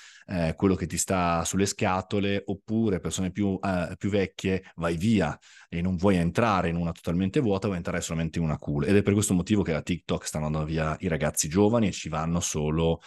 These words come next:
i boomer anche a guardare, eh, le belle ragazze. Chiaramente stereotipo e cerco di, eh, semplificare per far passare il messaggio. Eh, io non credo che ce ne sia uno che risponda al meglio per tutti. Credo che,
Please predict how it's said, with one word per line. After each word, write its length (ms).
i 120
boomer 560
anche 380
a 60
guardare, 720
eh, 200
le 120
belle 300
ragazze. 680
Chiaramente 320
stereotipo 840
e 60
cerco 300
di, 280
eh, 220
semplificare 840
per 140
far 180
passare 400
il 60
messaggio. 640
Eh, 400
io 160
non 100
credo 260
che 120
ce 160
ne 60
sia 220
uno 520
che 140
risponda 560
al 140
meglio 600
per 260
tutti. 360
Credo 400
che, 540